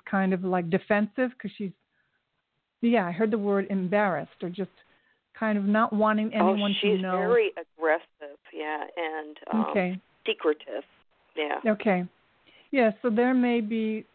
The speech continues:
Speaker 1: more, like, the personal and the financial issues right now. And the best that you could do is just, this is gonna help you further being stronger in your healing ability. Um,
Speaker 2: Mm.
Speaker 1: if you find it clashing, then you'll know that that's a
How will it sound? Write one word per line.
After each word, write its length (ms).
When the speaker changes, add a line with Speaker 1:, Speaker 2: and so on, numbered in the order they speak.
Speaker 1:
more, 280
like, 260
the 80
personal 640
and 260
the 80
financial 600
issues 380
right 200
now. 360
And 180
the 80
best 280
that 100
you 140
could 180
do 260
is 80
just, 260
this 160
is 120
gonna 200
help 300
you 120
further 580
being 260
stronger 640
in 140
your 100
healing 440
ability. 540
Um, 460
Speaker 2:
Mm. 100
Speaker 1:
if 140
you 100
find 240
it 120
clashing, 800
then 180
you'll 160
know 300
that 160
that's 220
a 100